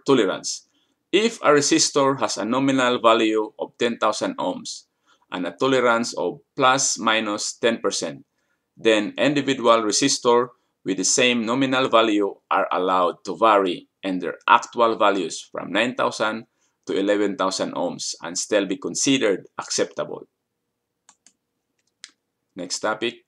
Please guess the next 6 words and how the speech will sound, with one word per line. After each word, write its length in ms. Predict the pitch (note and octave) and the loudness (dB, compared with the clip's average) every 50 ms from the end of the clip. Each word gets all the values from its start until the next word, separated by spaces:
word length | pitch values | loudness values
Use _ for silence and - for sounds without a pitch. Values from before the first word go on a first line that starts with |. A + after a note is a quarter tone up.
| _ - | _ 2
types 320 | B2+ B2+ B2+ - - - | 4 4 4 2 0 0
of 160 | - A#2 G#2 | 0 0 0
resistor. 560 | G#2 G#2 - - A#2 A2 - - E2+ C#2+ C2+ - _ _ _ _ _ _ _ _ _ | 0 -2 0 0 0 0 0 -2 -4 -6 -8 -10 _ _ _ _ _ _ _ _ _
Wire 320 | - F2+ G2 G2 G2 G2+ | -4 0 0 2 2 2
wand 220 | G2 G2+ G#2 G#2 G2+ | 2 0 0 0 -2
resistors, 720 | G#2 - - C3 - - - C#3+ C#3+ D3 - - - - | -2 -2 -2 -2 -2 -2 -2 -2 -2 -2 -4 -6 -8 -10